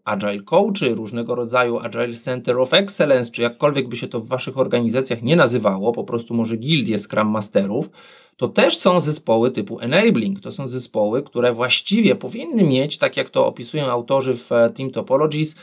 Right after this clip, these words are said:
m, taki koncept, że przyłączają się do pewnego zespołu, na przykład zespołu Stream Aligned, i uczą ich pewnych sposobów pracy. Jakim celem? Takim celem, że właściwie możemy za moment, moment to oczywiście może być, e, bardzo różny okres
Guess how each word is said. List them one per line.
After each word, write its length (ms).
m, 180
taki 260
koncept, 460
że 280
przyłączają 920
się 460
do 420
pewnego 520
zespołu, 920
na 140
przykład 400
zespołu 380
Stream 280
Aligned, 440
i 280
uczą 420
ich 260
pewnych 400
sposobów 540
pracy. 540
Jakim 460
celem? 400
Takim 280
celem, 300
że 340
właściwie 800
możemy 340
za 180
moment, 640
moment 320
to 80
oczywiście 420
może 240
być, 280
e, 120
bardzo 300
różny 300
okres 380